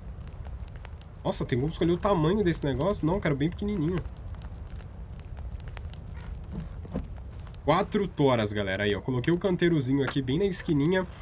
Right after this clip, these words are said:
E aí depois a gente faz... <gasps> Nossa, na mosca! Aí a gente já faz a nossa plantação. Beleza, já peguei esse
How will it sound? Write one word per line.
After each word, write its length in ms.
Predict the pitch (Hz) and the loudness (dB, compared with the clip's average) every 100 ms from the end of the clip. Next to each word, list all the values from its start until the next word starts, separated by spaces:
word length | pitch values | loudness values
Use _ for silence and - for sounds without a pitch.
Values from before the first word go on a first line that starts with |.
| - - | -14 0
E 60 | 131 | 4
aí 80 | |
depois 320 | 139 143 139 143 | 4 4 4 4
a 60 | |
gente 180 | 139 143 | 2 2
faz... 160 | 165 156 294 311 - | 2 2 2 0 4
<gasps> 360 | - - - - | 6 6 2 0
Nossa, 600 | 143 185 226 - - 160 | 6 10 12 12 10 8
na 120 | 160 | 6
mosca! 540 | 160 143 131 - 113 90 - - - - - - - - | 4 4 4 2 -4 -6 -10 -14 -16 -16 -18 -18 -12 0
Aí 140 | 127 | 4
a 40 | 139 | 6
gente 160 | 147 | 4
já 100 | 156 | 4
faz 220 | 143 143 143 | 4 4 4
a 20 | |
nossa 220 | 143 156 | 2 0
plantação. 680 | 151 151 160 156 - 107 90 - - - - - - - | 2 2 2 2 2 0 -4 -10 -14 -16 -16 -16 -16 -10
Beleza, 340 | 104 101 131 143 | -4 -2 0 0
já 140 | 117 | -2
peguei 260 | 113 127 127 | -4 -2 -2
esse 140 | 175 | -4